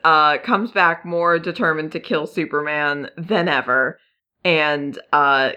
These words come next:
gets this new, much more robotic, kind of, like, Terminator-y looking body,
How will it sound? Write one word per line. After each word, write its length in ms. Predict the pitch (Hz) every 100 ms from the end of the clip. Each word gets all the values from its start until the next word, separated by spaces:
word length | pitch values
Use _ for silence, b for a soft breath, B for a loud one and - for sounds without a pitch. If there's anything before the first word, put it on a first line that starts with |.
| 165
gets 320 | 170 147 -
this 340 | 156 143 - -
new, 840 | 202 214 202 190 190 185 180 175 _ _ _ _
much 880 | - 185 214 214 220 - - - - _ _ _ _ _
more 420 | 185 185 175 170
robotic, 720 | 160 175 170 151 156 151 -
kind 280 | - 151 156
of, 120 | 156
like, 260 | 156 139 -
Terminator-y 880 | - 160 156 156 160 160 160 156 156
looking 600 | 151 156 160 151 151 156 _ _ _ _ -
body, 720 | 165 165 139 160 165 160 165